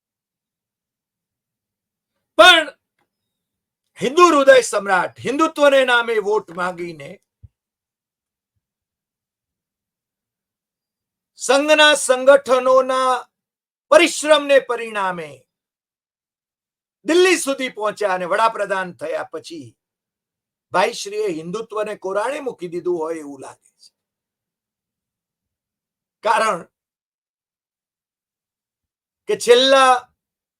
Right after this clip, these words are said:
પાંચ, પાંચ વર્ષથી કૈલાસ માનસરોવરની યાત્રા એ બંધ છે.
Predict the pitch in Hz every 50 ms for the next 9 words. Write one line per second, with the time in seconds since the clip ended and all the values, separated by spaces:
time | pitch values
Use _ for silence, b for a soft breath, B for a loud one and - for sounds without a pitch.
0 | _ _ - 240 254 262 294 285 - - - 285 269 277 269 269 240 226 226 226
1 | 208 - - - 233 269 269 - - - - 226 240 247 262 269 262 - - 202
2 | 214 220 226 233 - - 214 214 214 220 214 208 214 208 208 208 220 214 196 185
3 | 180 185 190 - - 226 208 180 156 160 190 _ _ _ _ _ _ _ _ _
4 | - 196 208 196 165 185 175 170 143 127 117 - - _ _